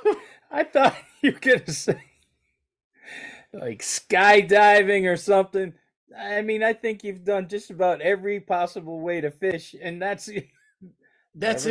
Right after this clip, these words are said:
Speaker 2: the only one
Speaker 1: kayak,
Speaker 2: left.
Speaker 1: never kayak fish, so
Speaker 2: I, I,
Speaker 1: that
Speaker 2: this
Speaker 1: kayak fishing is on my bucket list.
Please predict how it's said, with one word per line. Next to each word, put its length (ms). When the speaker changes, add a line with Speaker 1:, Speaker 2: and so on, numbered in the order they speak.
Speaker 2:
the 0
only 120
one 180
Speaker 1:
kayak, 160
Speaker 2:
left. 280
Speaker 1:
never 280
kayak 680
fish, 360
so 360
Speaker 2:
I, 180
I, 420
Speaker 1:
that 180
Speaker 2:
this 100
Speaker 1:
kayak 480
fishing 380
is 160
on 200
my 140
bucket 480
list. 380